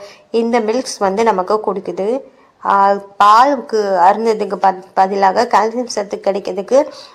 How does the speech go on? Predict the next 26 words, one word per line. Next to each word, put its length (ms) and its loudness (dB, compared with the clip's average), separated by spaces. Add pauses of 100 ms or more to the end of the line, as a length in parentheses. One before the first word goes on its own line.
(120)
இந்த 220 0
அத்திப்பழ 480 2
மிக்ஸை 440 -4
நம்ம 240 -2
வந்து 320 -2
ஈஸியா, 500 0 (420)
ஆ, 220 4
யூஸ் 320 -4 (140)
பண்ணி, 460 -2
ஆ, 40 0 (640)
செஞ்சு 340 -4
வந்து 260 0
நம்ம 180 -2
யூஸ் 320 -4
பண்ணிக்கலாம். 500 2 (440)
குடிச்சா 340 2
நம்ம, 200 0
ரொம்ப 500 2
நல்லாயிருக்கும். 760 0 (720)
நம்மளுக்கு 360 -2
உடலுக்கும் 640 0
தேவையான 540 2
சக்திகள் 460 -4
வந்து 180 -4
நமக்கு 320 -6
கிடைக்கும். 720 -8